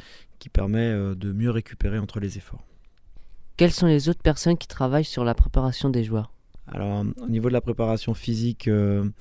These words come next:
Speaker 1: je suis le seul à m'occuper de la préparation physique. Maintenant, je suis aidé, euh, de, de deux kinés qui interviennent de temps en temps avec moi, et notamment, euh,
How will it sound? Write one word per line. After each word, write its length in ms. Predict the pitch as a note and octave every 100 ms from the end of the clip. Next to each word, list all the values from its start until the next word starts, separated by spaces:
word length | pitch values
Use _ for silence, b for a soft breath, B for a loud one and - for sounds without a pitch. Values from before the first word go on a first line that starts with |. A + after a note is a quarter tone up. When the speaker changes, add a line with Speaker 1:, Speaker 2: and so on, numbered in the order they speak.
| B B
Speaker 1:
je 80 | -
suis 100 | G#2
le 120 | G2+
seul 260 | - B2 A2+
à 60 |
m'occuper 340 | G#2 - - G2+
de 60 |
la 80 | G#2
préparation 480 | - G#2 G2+ G#2 G#2+
physique. 340 | G#2+ A2 D#3+ -
Maintenant, 240 | G#2 G#2+
je 80 | A#2+
suis 160 | - A#2
aidé, 320 | G#2 A#2+ B2
euh, 160 | A2 G2+ B B F#2
de, 320 | G#2 G2+ G2
de 100 | -
deux 120 | G#2+ A#2+
kinés 420 | - B2 C3 D3
qui 380 | - - A#2+ A#2
interviennent 540 | A2 A2+ G#2+ A#2+ B2+
de 100 | A2+
temps 260 | - A2+ A2+
en 80 |
temps 340 | A2 B2+ C3 A#2+
avec 260 | G#2+ G#2+
moi, 240 | A#2+ A#2+ C3+ B
et 80 | F3
notamment, 600 | G#2+ - G#2+ A#2 C3 B2
euh, 120 | G#2